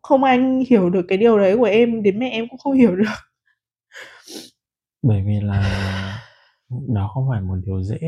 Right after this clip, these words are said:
Speaker 2: mà. Em phải đảm bảo cái tài chính cho, em phải đảm bảo được cuộc sống của em trước,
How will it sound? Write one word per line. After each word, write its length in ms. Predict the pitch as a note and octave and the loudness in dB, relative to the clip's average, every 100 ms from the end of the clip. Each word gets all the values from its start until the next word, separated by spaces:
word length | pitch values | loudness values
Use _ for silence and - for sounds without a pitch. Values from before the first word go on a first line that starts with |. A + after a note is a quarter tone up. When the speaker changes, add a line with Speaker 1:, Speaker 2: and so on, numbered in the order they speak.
| F3 | -4
Speaker 2:
mà. 340 | C#3 F2+ F#2+ - _ _ _ _ _ _ _ _ _ _ _ _ _ _ | -4 -6 -10 -14 _ _ _ _ _ _ _ _ _ _ _ _ _ _
Em 120 | C#3 D3 | -4 -2
phải 120 | C#3+ G2 | -2 -2
đảm 180 | F#2 | -2
bảo 100 | F#2 F2+ | -2 -2
cái 80 | F#2+ - | -4 -2
tài 120 | G#2 G2 | -4 -4
chính 200 | G#2 G#2+ | -4 -4
cho, 280 | C#3+ D3 D3 _ _ _ | -6 -10 -12 _ _ _
em 120 | C#3 | -8
phải 100 | C#3+ | -6
đảm 140 | G#2 F#2+ | -6 -6
bảo 120 | F#2 | -8
được 100 | F#2+ | -8
cuộc 120 | G2+ G#2 | -6 -8
sống 120 | G#2+ A#2+ | -6 -8
của 60 | |
em 200 | A#2 B2 C3 | -6 -8 -6
trước, 200 | D#3 | -12